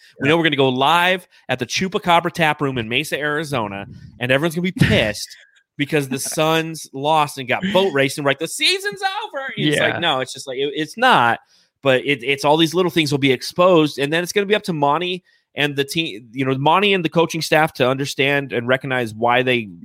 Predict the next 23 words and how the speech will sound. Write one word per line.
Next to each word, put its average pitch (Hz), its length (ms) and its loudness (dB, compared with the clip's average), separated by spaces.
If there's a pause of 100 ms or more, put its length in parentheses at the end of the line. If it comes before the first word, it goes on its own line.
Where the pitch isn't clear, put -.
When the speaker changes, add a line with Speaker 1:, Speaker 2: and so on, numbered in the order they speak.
(120)
Speaker 1:
are 107 140 -2
gonna 110 180 -2
lose 120 220 -2
the 127 80 -4
way 135 140 0
they 117 180 2
are. 151 340 2 (440)
God, 123 220 -2
we're 104 80 -2
Speaker 2:
Mm-hmm. 113 80 -4
Speaker 1:
such 107 140 -2
Suns - 480 -4
fans, 98 280 -6
so 110 140 -4
pessimistic. 98 720 -6 (400)
And 131 140 2
it's 175 80 2
up 180 80 2
to 196 80 4
the 170 80 4
players 175 380 4
to 123 120 0
execute. 98 500 -6